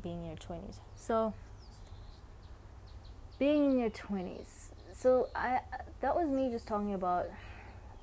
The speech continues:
um, how, like, you know, when you're in your twenties, you're kind of expected to start a family and blah, blah, blah.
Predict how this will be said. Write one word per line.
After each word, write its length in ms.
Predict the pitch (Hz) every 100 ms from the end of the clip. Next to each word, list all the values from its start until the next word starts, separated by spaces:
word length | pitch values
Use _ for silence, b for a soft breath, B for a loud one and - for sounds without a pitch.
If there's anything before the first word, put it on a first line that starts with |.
| - -
um, 340 | 202 185 165 175 - - - - - - - - - - - - -
how, 520 | - - 202 190 190 185
like, 200 | 175 160 - - - -
you 100 | 180
know, 180 | 170 170
when 140 | 185
you're 120 | 185
in 80 | 185
your 100 | 185
twenties, 380 | - 185 185 190
you're 100 | 175
kind 200 | 190 175
of 80 | 175
expected 580 | 170 - 175 - 185 -
to 80 |
start 260 | 170 - 175
a 60 | 170
family 680 | - 202 208 214 208 202
and 260 | 185 160 156
blah, 120 | 156
blah, 100 | 160
blah. 240 | 156 156